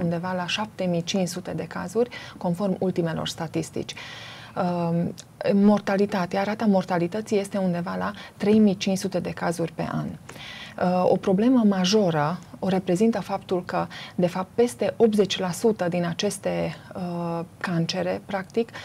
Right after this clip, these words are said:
sunt diagnosticate în stadii avansate, adică stadiul doi, trei și patru, spre deosebire de țările occidentale, unde acest procent este invers, adică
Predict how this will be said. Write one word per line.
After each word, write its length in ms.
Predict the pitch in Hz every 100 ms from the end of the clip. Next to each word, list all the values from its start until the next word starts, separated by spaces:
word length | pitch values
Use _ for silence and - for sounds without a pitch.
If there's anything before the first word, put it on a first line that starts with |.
| -
sunt 240 | - 226 226
diagnosticate 720 | 196 175 170 - 190 190 185
în 80 | 180
stadii 400 | 170 180 170 165 170
avansate, 600 | 160 160 156 160 - -
adică 260 | 160 170
stadiul 420 | 160 208 190 180
doi, 260 | 170 214 214
trei 220 | - 180 175
și 180 | -
patru, 440 | 165 - - - - - - -
spre 240 | - - 185
deosebire 460 | 175 170 175 180
de 100 | 165
țările 380 | 165 185 165 170
occidentale, 800 | - - 160 160 175 220 226 214 208 -
unde 180 | 185 170
acest 240 | 170 190
procent 360 | 175 170 175 170
este 280 | 170 - -
invers, 460 | 190 196 233 240 -
adică 360 | - 175 170 170